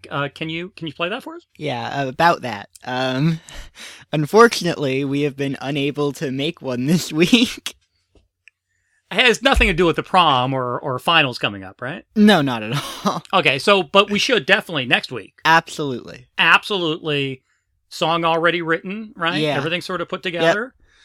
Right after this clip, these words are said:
Speaker 1: Cool. So, so you've heard that, ladies and gentlemen, that next week we're gonna,
Speaker 2: <laughs>
Speaker 1: we're gonna have a theme song for, for Dig's Mailbag, the official name of the segment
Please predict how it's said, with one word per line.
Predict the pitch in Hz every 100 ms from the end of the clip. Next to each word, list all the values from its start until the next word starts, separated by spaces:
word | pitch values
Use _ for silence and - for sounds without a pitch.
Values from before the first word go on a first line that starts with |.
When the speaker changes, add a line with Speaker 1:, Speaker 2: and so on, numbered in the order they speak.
| _ _ -
Speaker 1:
Cool. | - - -
So, | - 180 170 -
so | 196 170 170 - _
you've | 180 185
heard | - 190
that, | 165 175 - _
ladies | 165 147
and | 139
gentlemen, | 135 131 156 240
that | 170
next | 147 135 135
week | 139 - -
we're | 151
gonna, | 131 214 - - 185
Speaker 2:
<laughs> | _ _
Speaker 1:
we're | 131
gonna | 139
have | 139
a | 135 131
theme | 185 180
song | - 139 151
for, | 185 156 131 127 127 _
for | - 127
Dig's | 143 135 165
Mailbag, | 156 127 117 104 123
the | 131
official | - 190 190 202 196 233 - -
name | 156 151 135 135 202 208
of | 147 127
the | 147
segment | - 107 117 127